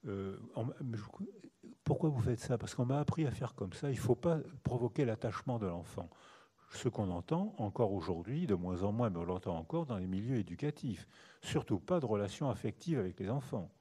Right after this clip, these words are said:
Donc, euh, l'aide sociale à l'enfance, on l'entend encore. Dans les conseils généraux, on l'entend encore, de moins en moins. Je dis, « Ben, écoutez, on va simplement, euh, changer de stratégie. Vous allez sourire aux enfants, vous allez leur demander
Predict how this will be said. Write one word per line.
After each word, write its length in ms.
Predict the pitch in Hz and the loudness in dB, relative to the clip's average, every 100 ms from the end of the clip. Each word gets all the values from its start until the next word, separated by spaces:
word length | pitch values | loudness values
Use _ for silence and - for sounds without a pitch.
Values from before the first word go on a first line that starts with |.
| - - - - - _ - | -20 -20 -20 -20 -20 _ -8
Donc, 340 | 113 120 - | -4 -4 -2
euh, 80 | 104 | -4
l'aide 200 | 107 117 | -2 -2
sociale 420 | - 101 127 101 | -2 0 2 4
à 20 | |
l'enfance, 420 | 87 82 175 165 | 2 2 2 2
on 60 | 104 | 0
l'entend 360 | 87 98 107 156 | 0 0 -2 -2
encore. 480 | 156 123 85 85 | 0 0 0 -4
Dans 80 | 95 | -4
les 80 | 95 | -4
conseils 320 | 95 - 110 | -4 -4 -4
généraux, 360 | 90 92 98 151 | -2 -2 0 2
on 40 | |
l'entend 280 | 104 98 104 | 0 0 -2
encore, 280 | 107 110 80 - | -2 -4 -4 2
de 80 | 123 | 4
moins 240 | 139 127 | 4 2
en 140 | 107 | 0
moins. 200 | 85 76 - _ _ _ - _ _ _ _ - - - - - | -2 -8 -12 _ _ _ -20 _ _ _ _ -20 -20 -20 -20 -18
Je 160 | - 117 | -2 0
dis, « 100 | 120 | 2
Ben, 120 | 117 | 2
écoutez, 320 | 120 - 110 117 | 2 0 2 2
on 80 | |
va 120 | 85 - | 2 0
simplement, 600 | - 165 143 107 92 92 - 160 165 | 2 2 2 2 0 -2 -10 -12 -8
euh, 100 | 139 127 - - - - 254 | -6 -6 -10 -20 -16 -10 -6
changer 440 | - 147 120 139 | 2 2 4 0
de 80 | 95 | 0
stratégie. 640 | - 110 - 90 82 165 214 - - - - - _ | -2 -2 -2 -4 -2 -2 -4 -10 -20 -20 -20 -20 _
Vous 200 | 117 120 | -2 0
allez 180 | 101 90 | 0 -2
sourire 680 | - - 202 165 170 139 95 | -4 2 2 4 2 0 0
aux 160 | 85 | -2
enfants, 480 | 80 69 - - 214 - _ - - - _ - | -2 -4 -2 -2 -4 -10 _ -20 -20 -20 _ -6
vous 180 | 117 139 | 0 2
allez 360 | 135 135 110 110 | 2 2 2 0
leur 260 | 101 101 | 0 -2
demander 800 | 95 135 123 117 113 117 104 92 | 0 2 2 0 4 4 2 -2